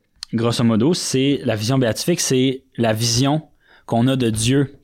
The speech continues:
après la mort. Donc, c'est surtout ça qu'on, qu'on va s'interroger sur qu'est-ce qui se passe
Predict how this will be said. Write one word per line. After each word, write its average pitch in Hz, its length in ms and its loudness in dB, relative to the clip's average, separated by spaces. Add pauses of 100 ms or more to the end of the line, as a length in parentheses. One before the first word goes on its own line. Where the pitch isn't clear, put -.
(180)
après 117 260 -2
la 113 100 0
mort. 107 240 2
Donc, 107 140 0
c'est 127 100 -2
surtout 147 240 -2
ça 151 240 0
qu'on, 110 380 0
qu'on 104 180 0
va 107 100 0
s'interroger 107 520 0
sur 117 180 -2
qu'est-ce - 220 -4
qui - 80 -8
se - 60 -6
passe 123 260 -4